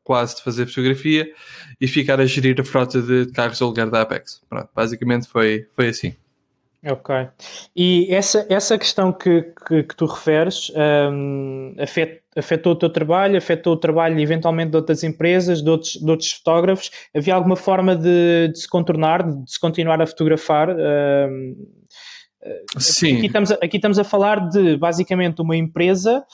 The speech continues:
Speaker 2: ah, segundo o que me parece, não ter autorização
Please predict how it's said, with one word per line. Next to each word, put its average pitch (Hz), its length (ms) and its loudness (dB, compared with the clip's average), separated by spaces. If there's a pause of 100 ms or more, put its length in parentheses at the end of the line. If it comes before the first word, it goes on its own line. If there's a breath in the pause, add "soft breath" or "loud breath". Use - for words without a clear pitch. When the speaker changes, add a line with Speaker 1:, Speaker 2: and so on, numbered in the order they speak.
(380 loud breath)
Speaker 2:
ah, 147 280 0 (180)
segundo 180 320 0
o 165 40 -2
que 160 60 0
me 160 80 -2
parece, 165 500 0 (280 loud breath)
não 165 300 2
ter 175 600 2
autorização 175 1040 0